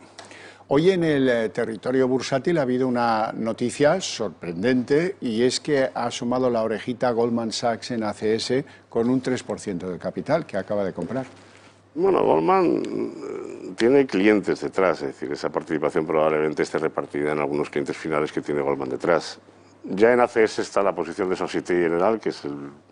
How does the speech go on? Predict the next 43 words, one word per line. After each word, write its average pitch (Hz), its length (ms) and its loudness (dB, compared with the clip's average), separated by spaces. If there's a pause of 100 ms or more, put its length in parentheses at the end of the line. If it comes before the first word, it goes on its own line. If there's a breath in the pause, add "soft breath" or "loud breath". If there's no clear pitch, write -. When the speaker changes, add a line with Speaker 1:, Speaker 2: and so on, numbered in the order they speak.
(380)
Speaker 2:
banco 80 400 -2
financiador 80 560 0
de 80 80 -2
Florentino 82 480 -2
de 80 80 -2
toda 82 180 -2
la 87 80 0
vida, 101 240 2 (640 loud breath)
y 87 80 -8
también 85 300 2
BlackRock, 78 600 0
que - 120 -20
suele 73 180 -4
tener 78 220 -2
posiciones 73 400 -4
del 71 100 -4
tres 71 140 -6
por - 160 -4
ciento 78 220 -2
en 104 60 -6
este 113 120 -2
Speaker 1:
Uno 135 100 2
Speaker 2:
tipo 131 100 2
Speaker 1:
de 123 60 2
Speaker 2:
de - 60 2
Speaker 1:
los, - 80 -4
Speaker 2:
compañías. 71 220 -4
Speaker 1:
eh, 98 460 -2
directivos 120 800 0 (140)
más, 107 600 -2
eh, 101 220 0
brillantes 113 1000 -2
que 101 200 0
ofrece 101 320 -2
España 117 340 0
al 107 60 0
panorama 107 340 0
bancario, 110 480 -2
Speaker 2:
Sí, 90 180 -4
Speaker 1:
Donato 87 140 0
Speaker 2:
señor. 113 160 4
Speaker 1:
González, 101 540 -4
¿no? 110 120 -12